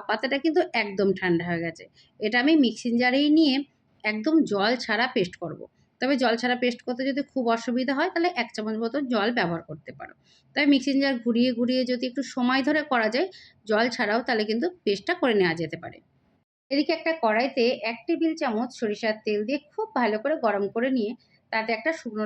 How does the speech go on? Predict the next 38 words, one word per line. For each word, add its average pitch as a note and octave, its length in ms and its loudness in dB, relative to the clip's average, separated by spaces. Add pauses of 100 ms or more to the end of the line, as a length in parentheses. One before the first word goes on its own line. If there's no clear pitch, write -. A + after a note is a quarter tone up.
লঙ্কা G#3 300 -2
দিয়ে E4+ 160 0
প্রথমে C4+ 320 -2
ভালো C#4+ 180 0
করে E4+ 120 0 (120)
ভেজে G3 340 0
নেব। D3+ 140 -8 (480)
তাহলে C4+ 200 0
শুকনো B3 260 -4
লঙ্কার D4 280 0
একটা D#4 120 -2 (160)
ভালো A#3 220 0 (140)
গন্ধ G#3 220 0 (100)
বার C4+ 200 2
হবে, A#3 160 -2 (460)
তখন B3+ 340 4 (160)
এই B3 60 2 (120)
লাউ G3+ 140 2 (100)
পাতার A3 280 0 (380)
বাটাটা G#3+ 340 0
দিয়ে A#3 160 4
দিতে D#3+ 220 -8
হবে। - 160 -14 (560)
মিক্সি B3+ 240 0
গ্রাইন্ডারে D#4+ 380 4
দেখুন, D4 160 2 (280)
একদম A#3 340 2 (200)
জল A#3 220 2 (160)
ছাড়া A3+ 360 0
কিন্তু G#3+ 280 -2
আমি A3+ 160 -2
এভাবে A3 240 -2 (520)
বেটে A3+ 300 0
নিয়েছিলাম, F3 440 0 (500)
মানে B3 220 2
পেস্ট B3 260 0
করে G3 200 2
নিয়েছিলাম। E3+ 420 0